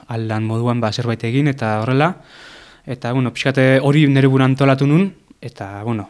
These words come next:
iritsi nintzanean, eh, zorionez, eh, topatu nun, eh, etxe hau zegoela, beraz, eh, lasaitun handi hartu nun. Bueno, ni zorionez, eh, astebeteko gauza izan zen, beraz, eh, ez zan problema handirik izan, eh, eh, lanean ere.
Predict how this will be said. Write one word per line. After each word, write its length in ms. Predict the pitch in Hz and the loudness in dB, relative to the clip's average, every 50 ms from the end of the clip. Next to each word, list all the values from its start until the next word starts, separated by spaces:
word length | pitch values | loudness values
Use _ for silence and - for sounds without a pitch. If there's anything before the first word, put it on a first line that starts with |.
| - | -10
iritsi 240 | 113 117 113 - 120 | -8 -6 -4 -4 -4
nintzanean, 420 | 120 120 - 123 123 135 143 147 | -4 -2 -2 -2 0 0 0 0
eh, 200 | 131 131 123 123 | 0 -2 -2 -4
zorionez, 440 | 113 - 123 123 127 135 139 131 131 | -4 -4 -4 -2 0 0 0 0 -2
eh, 80 | 131 120 | -4 -4
topatu 340 | - - - 127 - - 131 | -6 -6 -8 -8 -6 -4 -4
nun, 180 | 127 131 123 117 | -2 -2 -2 -2
eh, 260 | 110 110 107 107 104 107 - _ _ _ _ _ - | -4 -4 -4 -6 -8 -8 -12 _ _ _ _ _ -10
etxe 200 | 123 - - 123 | -8 -4 -4 -4
hau 80 | 117 | -4
zegoela, 440 | 107 - 107 104 104 104 101 107 107 - _ | -4 -4 -6 -4 -4 -4 -4 -6 -8 -8 _
beraz, 260 | 113 104 107 104 - | -10 -8 -8 -8 -8
eh, 300 | 113 101 101 98 95 95 - _ _ _ | -10 -8 -8 -8 -8 -10 -14 _ _ _
lasaitun 720 | 120 120 117 - 160 147 - 120 117 113 113 110 110 113 123 - _ _ _ - | -12 -10 -6 -4 -4 -4 -4 -6 -6 -6 -6 -8 -10 -10 -12 -16 _ _ _ -14
handi 240 | - 120 120 120 120 | -8 -8 -4 -4 -4
hartu 180 | 113 107 - 113 | -4 -4 -6 -6
nun. 180 | 107 101 98 - - _ - _ _ - _ _ | -6 -6 -8 -12 -18 _ -20 _ _ -20 _ _
Bueno, 200 | 147 156 139 120 | 0 0 2 2
ni 80 | 135 | 0
zorionez, 480 | 131 - 143 135 143 151 160 160 - - - | 0 0 0 2 2 2 2 0 0 -4 -6
eh, 260 | - 127 117 120 117 117 | -6 -6 -4 -4 -4 -4
astebeteko 920 | 113 - - 156 143 139 135 131 135 131 120 117 117 113 110 110 110 107 107 110 113 117 | -4 -2 0 2 2 2 2 2 0 -2 -2 0 0 -2 -2 -2 -4 -4 -4 -6 -6 -4
gauza 240 | 127 131 123 - 123 | -2 -2 -2 -2 -2
izan 200 | 110 - 123 120 | -2 -2 -2 -2
zen, 280 | - 147 160 185 175 - - | -2 -2 -2 -2 -4 -8 -14
beraz, 380 | 127 113 113 110 113 110 - - | -12 -8 -6 -4 -4 -4 -4 -6
eh, 520 | 110 107 104 104 104 101 101 101 101 - - _ _ _ | -6 -4 -4 -4 -4 -4 -4 -6 -6 -10 -14 _ _ _
ez 80 | - - | -20 -12
zan 260 | - 120 110 110 104 | -10 -8 -8 -8 -8
problema 400 | - - 113 117 123 127 127 117 | -6 -4 -2 0 0 2 0 0
handirik 340 | 117 120 120 117 117 110 - | -2 -2 -4 -4 -6 -6 -6
izan, 260 | 113 - 120 117 117 | -6 -6 -4 -4 -4
eh, 260 | 113 110 107 107 104 - - - - - - - - _ _ _ | -4 -4 -6 -8 -10 -12 -18 -20 -20 -20 -20 -20 -20 _ _ _
eh, 280 | 135 123 117 110 107 107 | -18 -16 -14 -14 -14 -10
lanean 380 | 110 107 107 117 127 120 110 104 | -8 -4 -2 0 0 0 0 0
ere. 240 | 110 120 147 156 | 0 0 -2 -2